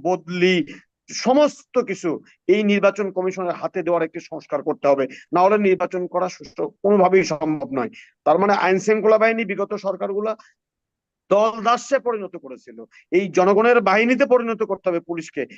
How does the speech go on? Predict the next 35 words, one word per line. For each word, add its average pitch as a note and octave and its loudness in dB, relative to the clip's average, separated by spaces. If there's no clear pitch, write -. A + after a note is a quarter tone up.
এবং F#3 2
নির্বাচনকালীন A3+ 2
সময়ে F#3+ -2
এই A3+ 4
পুলিশ A#3+ -4
কিভাবে B3 2
অ্যাক্ট G#3 -2
করবে, D3+ -6
কার্যক্রম G#3+ 0
করবে, F#3 0
সেটি F#3+ -6
নির্ধারিত F#3+ -2
হবে - -12
নির্বাচন - -12
কমিশনের D#3+ -10
নির্দেশে। D3 -6
এবং F#3 0
আরেকটি A3 -2
যে A#3 0
অঙ্গ G#3+ 2
রাষ্ট্রের, G#3 -2
সেটি G#3 -2
হলো G3+ 2
প্রশাসন। E3 -6
এই F#3 0
প্রশাসনকে A3 -2
বাদ F3+ 0
দিয়ে G3 -2
কিন্তু G3 -6
নির্বাচন E3+ -4
করা D#3 -6
যাবে D#3 -6
না, D3 -8
যেটাকে E3 -6
আমরা F#3+ -2